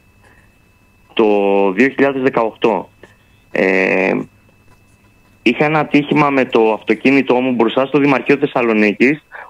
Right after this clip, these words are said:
όμοιο με, με αυτό του δεκαεπτά που έχασαν τρία άτομα τη ζωή τους από μια λάθος στροφή ενός τουρίστα, και έμεινα σαράντα πέντε μέρες χωρίς αυτοκίνητο, γιατί δεν υπάρχει στην Ελλάδα ούτε ένα ενοικιαζόμενο αυτοκίνητο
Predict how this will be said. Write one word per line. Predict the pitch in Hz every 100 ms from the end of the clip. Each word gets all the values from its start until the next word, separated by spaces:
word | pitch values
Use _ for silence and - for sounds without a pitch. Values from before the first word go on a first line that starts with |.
| -
όμοιο | - 120 139 156
με, | 147 135 127 127
με | 120
αυτό | 113 107 - 127 143 147 127 - _ _ _
του | 113
δεκαεπτά | 107 110 113 113 139 139
που | 131
έχασαν | 139 143 147 131
τρία | 143 143 139
άτομα | 135 143 143
τη | 135 123
ζωή | 113 123
τους | 131 135 - - -
από | - - 127
μια | 123 - 139 131
λάθος | 139 147 143
στροφή | - 113 - 135
ενός | 117 107 -
τουρίστα, | 101 101 98 135 208 - - _ _
και | 135
έμεινα | 151 175 175 -
σαράντα | 135 127
πέντε | 123 175 160
μέρες | 156 165 -
χωρίς | 135 143
αυτοκίνητο, | 147 - 117 - 123 139
γιατί | 135 131
δεν | 143 156
υπάρχει | 151 147 151 151
στην | 151 139 120
Ελλάδα | 104 98 98 110 170 - - _ _ _
ούτε | 135 170 170 151
ένα | 180 165
ενοικιαζόμενο | 147 131 120 110 131 151 156
αυτοκίνητο | 135 - 104 - 107 101 98 110 160